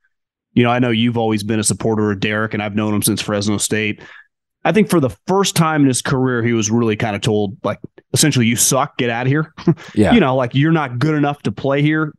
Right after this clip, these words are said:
Speaker 1: Th-, they've left, he left the building the last couple weeks. That, that's a team that,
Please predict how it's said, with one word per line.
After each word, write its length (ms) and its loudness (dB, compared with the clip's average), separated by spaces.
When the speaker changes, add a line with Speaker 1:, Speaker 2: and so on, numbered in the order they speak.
Speaker 1:
Th-, 140 -4
they've 180 2
left, 320 0
he 120 -2
left 240 -4
the 60 -4
building 440 0
the 40 0
last 260 -2
couple 260 -2
weeks. 280 -2
That, 160 2
that's 180 0
a 60 0
team 380 2
that, 180 0